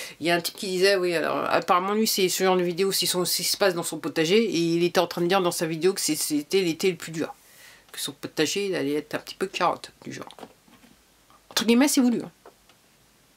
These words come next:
Et quand il y a des inondations, ça veut dire qu'il y a des trucs, euh, sous le sol qui, euh, qu'il fallait inonder. Donc c'est pour ça qu'il change de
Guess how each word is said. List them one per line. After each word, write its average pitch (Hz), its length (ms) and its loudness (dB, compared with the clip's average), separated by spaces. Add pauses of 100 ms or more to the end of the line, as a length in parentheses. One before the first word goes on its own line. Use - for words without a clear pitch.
(1160)
Et 160 220 2 (320)
quand 277 300 4
il - 20 6
y 254 40 4
a 240 40 2
des 220 280 -2
inondations, 214 680 2 (320)
ça - 180 -4
veut 185 120 -4
dire 233 160 -2
qu'il - 140 0
y 202 40 2
a 190 40 -2
des 180 120 -6
trucs, - 380 -2
euh, 185 140 4
sous - 360 -2
le 226 60 4
sol 277 340 2
qui, 208 280 -2
euh, 202 120 4
qu'il - 140 -4
fallait 233 180 2
inonder. 277 360 4 (560)
Donc 160 140 -8
c'est 180 100 -6
pour 175 140 -6
ça 247 160 2
qu'il - 260 -8
change 240 240 0
de 196 200 -2